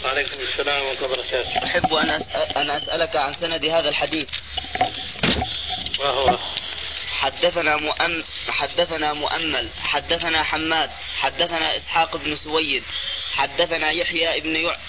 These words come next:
Speaker 2: ابن يعمر.
Speaker 1: مين؟
Speaker 2: حدثنا يحيى ابن يعمر.
Speaker 1: إسحاق، إسحاق بقول لك. إسحاق
Speaker 2: إسحاق
Speaker 1: مين؟
Speaker 2: ابن سويد.
Speaker 1: ها؟
Speaker 2: سويد.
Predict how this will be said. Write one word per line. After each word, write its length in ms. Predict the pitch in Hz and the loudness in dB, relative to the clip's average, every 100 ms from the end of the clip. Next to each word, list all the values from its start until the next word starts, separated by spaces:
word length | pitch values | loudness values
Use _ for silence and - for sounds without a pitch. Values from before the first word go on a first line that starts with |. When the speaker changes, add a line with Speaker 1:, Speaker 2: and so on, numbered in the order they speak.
| - - - - | -10 -8 -8 -4
Speaker 2:
ابن 180 | 139 160 | -2 0
يعمر. 400 | 160 160 147 135 | 2 2 2 2
Speaker 1:
مين؟ 240 | 185 208 214 - - - - - - - - | 4 4 2 -2 -6 -8 -6 -6 -6 -6 -2
Speaker 2:
حدثنا 680 | - 139 170 180 170 165 | 0 2 2 2 2 4
يحيى 480 | 160 180 180 175 170 | 4 4 4 2 2
ابن 160 | 160 165 | 2 2
يعمر. 420 | 170 160 156 139 - - | 2 2 2 -2 -4 -4
Speaker 1:
إسحاق، 520 | 147 - 175 180 - | -2 2 4 4 2
إسحاق 540 | 165 - - 170 156 | 0 0 2 4 2
بقول 340 | 143 139 156 139 | 0 2 2 2
لك. 220 | 117 - | 0 -2
إسحاق 140 | 135 | -6
Speaker 2:
إسحاق 340 | - 165 170 160 | 0 4 4 4
Speaker 1:
مين؟ 380 | 160 180 202 180 - | 2 4 2 0 -2
Speaker 2:
ابن 260 | 165 156 165 | -2 0 -2
سويد. 500 | 170 165 165 135 113 - - | 0 0 2 0 -4 -10 -4
Speaker 1:
ها؟ 260 | 156 185 240 - - - - | 2 4 4 0 -8 -10 -6
Speaker 2:
سويد. 460 | 170 202 190 180 | 0 2 4 2